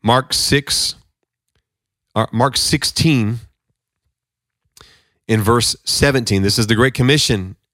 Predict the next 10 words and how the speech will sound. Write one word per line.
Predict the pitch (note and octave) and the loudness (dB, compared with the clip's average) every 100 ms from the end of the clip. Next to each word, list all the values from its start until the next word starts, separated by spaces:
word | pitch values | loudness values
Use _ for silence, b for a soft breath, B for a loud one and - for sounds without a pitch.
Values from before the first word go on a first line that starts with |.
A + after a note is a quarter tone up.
| _ | _
according | F#2 - B2 B2 A2+ | -6 0 2 2 0
to | - A#2 | -2 -2
the | G#2 | -2
pr-, | - B2+ - | -2 -2 -2
uh, | G#2 - - - | -4 -6 -12 -8
uh, | G#2 G#2+ | -6 -6
the | G#2 | -4
perspective | - - C#3+ C3+ - G#2+ - b b b b - | -4 -2 -2 -2 -4 -8 -10 b b b b -4
of | G#2+ | -2
Mark. | G#2 B2 E3+ D3+ - | 0 0 0 -6 -14